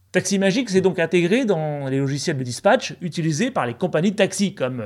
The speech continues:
Mobile Knowledge et D D S Wireless, qui étaient largement utilisés par les taxis jaunes. Contrairement à Uber Cab l'année suivante, ils ne pouvaient pas montrer la situation réelle du taxi sur l'écran du passager parce que le système de dispatch n'était pas basé sur le G P S du téléphone. À la place,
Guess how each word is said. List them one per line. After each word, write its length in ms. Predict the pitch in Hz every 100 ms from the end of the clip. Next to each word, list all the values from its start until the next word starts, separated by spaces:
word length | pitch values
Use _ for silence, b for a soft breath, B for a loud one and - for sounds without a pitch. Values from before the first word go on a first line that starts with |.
| 98
Mobile 420 | 131 151 147 190
Knowledge 560 | 151 139 147 226 185 160
et 180 | 151 139
D 140 | 139
D 140 | 135 135
S 220 | 226 - 143
Wireless, 480 | 170 156 127 -
qui 100 | -
étaient 140 | 147 135
largement 460 | 190 160 208 196
utilisés 360 | 175 147 151 254
par 140 | 185
les 80 | 151
taxis 320 | 156 - 160
jaunes. 300 | 135 135 - -
Contrairement 540 | 220 262 - 220 214 208
à 60 | 160
Uber 180 | 160 151
Cab 260 | - 165 131
l'année 280 | 120 127 123
suivante, 460 | 143 165 269 269 B B -
ils 100 | 160
ne 100 | 160
pouvaient 280 | 165 160 165
pas 500 | 170 262 233 - _
montrer 500 | - 143 165 - 175
la 100 | 147
situation 460 | 123 - 151 - 156
réelle 180 | 151 143
du 80 |
taxi 260 | 131 135 156
sur 140 | -
l'écran 280 | 131 135 160
du 100 | 131
passager 440 | 131 120 139 226 - B _
parce 160 | 123
que 120 | - 147
le 100 | 139
système 400 | - 135 170 147
de 60 |
dispatch 520 | 127 - 226 214 - -
n'était 300 | 143 131 135
pas 220 | - 202
basé 260 | 165 160 202
sur 160 | 185 156
le 60 |
G 100 | 143
P 140 | 151 180
S 100 | 156
du 80 |
téléphone. 580 | 147 170 165 180 160 123 B B B -
À 100 | 139
la 140 | 139
place, 440 | 147 190 247 -